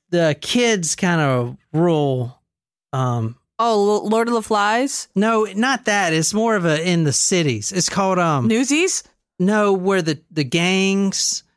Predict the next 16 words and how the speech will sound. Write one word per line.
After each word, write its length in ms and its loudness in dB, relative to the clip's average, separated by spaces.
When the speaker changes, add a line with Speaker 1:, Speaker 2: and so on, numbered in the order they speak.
Speaker 2:
Gangs 220 0
Speaker 1:
Ru- 60 2
Speaker 2:
of 40 0
New 60 2
York? 440 0
Speaker 1:
No, 800 2
the 160 -4
kids' 480 -2
gangs. 680 -2
I 80 -12
can't 240 -6
remember 200 -2
what 100 -4
it's 120 -8
called. 420 -6
Speaker 2:
Sandlot? 480 0